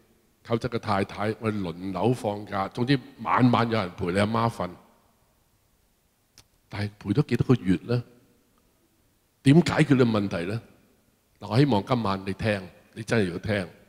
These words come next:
真理點樣令一個人得自由？外母喊下嘅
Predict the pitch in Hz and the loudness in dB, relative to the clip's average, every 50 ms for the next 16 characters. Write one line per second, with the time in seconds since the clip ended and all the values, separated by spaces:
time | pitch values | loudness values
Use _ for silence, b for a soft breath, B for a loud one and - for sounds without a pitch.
0 | _ _ _ _ _ _ _ _ _ _ _ _ _ _ _ _ _ - - 160 | _ _ _ _ _ _ _ _ _ _ _ _ _ _ _ _ _ -2 2 4
1 | 156 165 165 160 151 143 131 117 101 98 107 107 - - - - - - - - | 8 10 10 12 12 10 10 8 6 2 0 -2 -4 -8 -18 -20 -20 -20 -20 -20
2 | _ _ _ _ - 127 131 139 151 151 139 123 107 107 131 123 117 104 - - | _ _ _ _ 2 4 6 8 8 6 6 4 2 2 2 2 2 0 -2 -2
3 | - 143 - - - - - 101 101 90 76 69 - - - _ _ _ _ _ | -4 -4 -4 -4 -4 -4 -2 -2 -2 -2 -4 -8 -12 -18 -20 _ _ _ _ _
4 | _ _ _ _ _ _ _ _ _ _ _ _ _ _ _ _ _ - 131 131 | _ _ _ _ _ _ _ _ _ _ _ _ _ _ _ _ _ 4 6 6
5 | 135 160 170 147 123 127 117 123 123 113 113 120 139 | 8 8 6 6 4 4 4 4 4 4 4 4 4